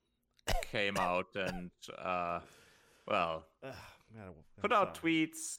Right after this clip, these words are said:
Speaker 1: and say, "Yeah, hmm. Well, uh, why did that happen?" And interviews dropped at the same time. It suggests a marketing campaign and all. And, uh,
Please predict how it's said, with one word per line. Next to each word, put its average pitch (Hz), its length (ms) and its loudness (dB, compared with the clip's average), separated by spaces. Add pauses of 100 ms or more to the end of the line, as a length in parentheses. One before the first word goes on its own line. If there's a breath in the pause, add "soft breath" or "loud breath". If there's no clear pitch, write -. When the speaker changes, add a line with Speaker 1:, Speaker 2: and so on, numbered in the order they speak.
(140)
Speaker 1:
and 123 380 0
say, 120 380 0
"Yeah, 123 380 2 (120)
hmm. 139 260 -12 (2250 soft breath)
Well, 240 340 4
uh, 151 300 2
why 202 300 0
did 110 260 -4 (340)
that 101 260 0
happen?" 92 540 -2
And 85 420 -8 (120)
interviews 92 480 -4
dropped - 280 -6
at 87 100 -14
the - 60 -20
same 87 280 -14
time. 123 540 2
It 92 60 -12
suggests - 640 -10
a 82 80 -8
marketing 117 500 -2
campaign 117 640 -2
and 104 140 -6
all. 104 460 -2
And, 87 480 -4 (120)
uh, 80 360 -6